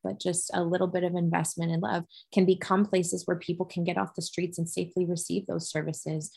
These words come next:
I've spoken with local elected officials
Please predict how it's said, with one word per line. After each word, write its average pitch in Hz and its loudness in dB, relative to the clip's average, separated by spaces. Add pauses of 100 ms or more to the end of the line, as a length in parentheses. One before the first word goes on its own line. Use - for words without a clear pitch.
(280)
I've 233 6
spoken 208 2
with 180 4
local 170 4
elected 165 0
officials 165 -2